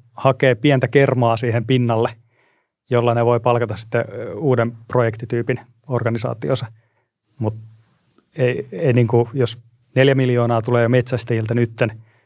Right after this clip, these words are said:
muina maksuina, niin miksi, miksi ne edes hakee niinku sata tonnia? Mä juttelin tämän toiminnanjohtajan kanssa ja perustelu oli, että muutkin saavat ja me tehdään tämmöistä yleishyödyllistä juttua ja nuorille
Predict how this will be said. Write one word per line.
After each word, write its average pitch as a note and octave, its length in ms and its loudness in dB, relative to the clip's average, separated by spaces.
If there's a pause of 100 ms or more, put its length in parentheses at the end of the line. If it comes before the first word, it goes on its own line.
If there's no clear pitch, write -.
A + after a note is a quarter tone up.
(220)
muina B2 220 0
maksuina, A#2+ 460 0 (720)
niin A#2 80 -4
miksi, A#2 320 -2 (160)
miksi C3 260 0
ne B2+ 80 6
edes A#2+ 180 2
hakee A#2+ 420 0
niinku A2 200 -4
sata A2+ 260 -2
tonnia? C3 380 -4 (300)
Mä A#2 180 -2
juttelin A#2+ 360 0
tämän A2+ 120 0
toiminnanjohtajan A#2 600 0
kanssa A#2+ 260 0
ja A#2+ 100 0
perustelu B2 420 2
oli, B2 140 4
että B2 220 -2 (400)
muutkin B2+ 380 0
saavat A2+ 400 0
ja A#2 80 -4
me A#2 200 -2
tehdään A#2 320 0
tämmöistä A2+ 340 -2
yleishyödyllistä A2+ 720 0
juttua A2+ 420 -2
ja A#2+ 220 -2 (420)
nuorille A2+ 380 2